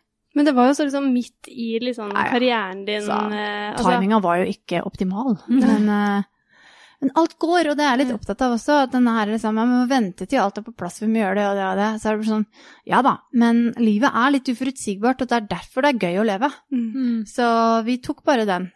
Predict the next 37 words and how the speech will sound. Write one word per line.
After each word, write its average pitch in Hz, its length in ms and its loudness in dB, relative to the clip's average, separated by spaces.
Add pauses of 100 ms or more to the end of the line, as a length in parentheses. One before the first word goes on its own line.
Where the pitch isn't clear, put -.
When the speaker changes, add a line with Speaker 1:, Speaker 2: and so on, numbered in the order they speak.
(120)
Speaker 2:
Men, 208 360 0
eh, 196 360 0 (500)
jeg 233 80 -6
skulle 262 260 2
vel, 311 160 2
hvis 277 140 -4
jeg 277 100 4
er 233 240 4
veldig 214 300 0
selvkritisk, - 880 -8
og 240 60 -2
det 247 80 0
er 185 140 -2
jeg 185 120 -2
jo, - 40 -8 (380)
så 262 140 -8
skulle 254 200 2
jeg 262 240 4
ønske 226 160 -4
at 196 100 -10
jeg 214 100 -2
hadde 240 140 0
hatt 247 160 -2
litt 226 120 -2
mer 226 220 0
ro 196 200 -4
i 180 60 -4
meg 220 140 -4 (100)
når 233 80 -4
William 196 200 -4
var 220 80 -4
liten. 220 300 -2 (340)
Speaker 3:
Mm. 247 200 0
Speaker 2:
Fordi 220 420 2
da 208 160 4
var 196 200 0
jeg - 80 -4